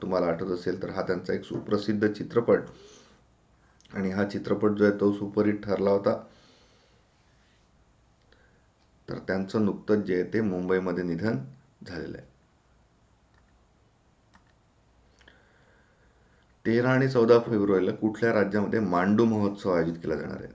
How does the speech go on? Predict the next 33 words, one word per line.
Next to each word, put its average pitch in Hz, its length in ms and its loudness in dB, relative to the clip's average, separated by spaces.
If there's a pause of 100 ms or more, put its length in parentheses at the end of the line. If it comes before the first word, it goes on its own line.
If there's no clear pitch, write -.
(140)
तर 95 100 -4
मांडू 95 340 0
महोत्सव 113 400 -2
हा 104 200 0
दरवर्षी 101 460 2
मध्य 90 360 2
प्रदेशमध्ये 101 760 2
आयोजित 90 340 -2
केला 95 240 2
जातो. 98 400 0 (640)
अ, - 40 -8
मध्य 90 320 2
प्रदेशची 110 460 0
संस्कृती 113 640 0
जी 104 120 4
आहे, 87 220 2
ही 104 180 -6
संस्कृती 107 840 -6 (880)
पुढे 117 200 6
चालावी 95 400 4
आणि 92 120 0
या 101 80 0
संस्कृतीचं 107 640 -2
दर्शन 110 460 2
जगाला 95 400 2
व्हावं, 92 300 0
या 95 140 2
दृष्टिकोनातून 98 640 -4
हा 104 160 0
मांडू 95 420 2
महोत्सव 101 420 0
चाला-, 98 440 0 (160)
चालू, 98 300 -2